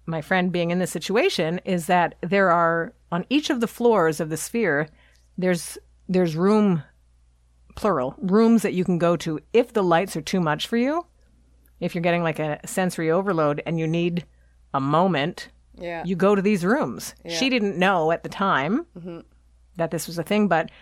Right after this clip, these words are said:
Speaker 1: like, I think if you go online, you can find, uh, a few thousand people who have had this experience where it was too much and they had to go and sort of decompress. So it's a dark room,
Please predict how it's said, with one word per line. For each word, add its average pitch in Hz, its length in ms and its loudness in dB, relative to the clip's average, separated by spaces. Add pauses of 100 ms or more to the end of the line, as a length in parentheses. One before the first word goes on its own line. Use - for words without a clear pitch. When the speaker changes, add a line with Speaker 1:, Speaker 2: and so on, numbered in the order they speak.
(420)
Speaker 1:
like, 151 240 -6
I 160 60 -2
think 220 200 0
if 233 120 0
you 196 80 -2
go 185 220 4
online, 180 420 2
you 165 80 0
can 160 160 -4
find, 175 440 -2
uh, 156 440 0 (480)
a 185 80 -8
few 190 500 -6
thousand 208 540 0
people 190 260 2
who 190 140 6
have 190 100 6
had 196 240 2
this 185 160 -2
experience 202 560 -2
where 170 140 0
it 160 40 0
was 156 140 -4
too - 140 -4
much 180 260 0
and 165 80 -6
they 151 60 0
had 160 180 0
to 165 60 -2
go 160 200 2
and 156 200 -2
sort 165 160 -4
of 160 80 -4
decompress. 165 680 -2 (260)
So 165 100 -4
it's 156 100 -2
a - 40 0
dark 170 380 2
room, 190 300 2